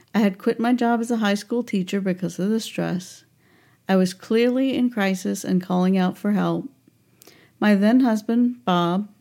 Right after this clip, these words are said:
responded by dropping me off with one hastily packed small orange suitcase at my parents' house.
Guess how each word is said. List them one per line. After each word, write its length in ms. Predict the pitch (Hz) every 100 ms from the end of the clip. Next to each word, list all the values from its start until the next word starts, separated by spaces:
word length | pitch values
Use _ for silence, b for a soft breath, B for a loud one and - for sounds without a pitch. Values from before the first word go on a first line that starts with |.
| - _ -
responded 560 | 208 - 190 196 214
by 160 | 202 185
dropping 420 | 180 180 180 226
me 180 | 233 220
off 300 | 180 175 180
with 220 | 185 -
one 180 | 180 180
hastily 680 | 180 175 180 - 208 220 220
packed 400 | 202 180 180 -
small 420 | - 180 175 196
orange 380 | - 180 190 202
suitcase 640 | - 190 - 175 170 180 -
at 160 | 170
my 140 | - 190
parents' 460 | 185 185 170 156
house. 480 | 175 170 180 - -